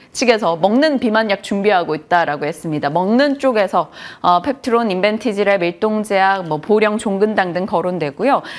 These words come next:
이 당뇨 쪽 얘기가 나오네요. 카카오헬스에서 개인형 혈당 관리 서비스 공개 임박했다라고 하는데, 관련해서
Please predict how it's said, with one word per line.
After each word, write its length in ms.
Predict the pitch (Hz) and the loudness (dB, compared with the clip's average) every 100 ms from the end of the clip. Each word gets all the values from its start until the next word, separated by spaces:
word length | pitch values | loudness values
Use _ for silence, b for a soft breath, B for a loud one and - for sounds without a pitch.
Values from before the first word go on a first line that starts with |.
| B | B
이 120 | 240 | -2
당뇨 300 | 247 233 294 | 0 0 0
쪽 160 | 349 302 | 0 0
얘기가 300 | 202 202 240 | 2 2 2
나오네요. 480 | 170 180 214 165 151 | 4 2 0 -2 -2
카카오헬스에서 1120 | 311 320 381 370 320 302 247 220 220 190 196 | -2 2 2 4 0 0 0 0 2 0 2
개인형 480 | 220 240 262 262 285 | 2 2 2 2 0
혈당 280 | 320 339 | 2 2
관리 220 | 320 277 269 | 2 0 0
서비스 400 | 247 247 - 220 | 0 -2 -2 -2
공개 300 | 202 202 190 | -2 0 0
임박했다라고 920 | 170 196 175 269 - 220 180 180 196 | 0 -2 -2 -6 0 0 0 -2 -2
하는데, 460 | 180 160 254 277 | -2 -2 0 0
관련해서 840 | - 202 233 254 233 208 277 302 | 2 2 4 2 2 0 2 2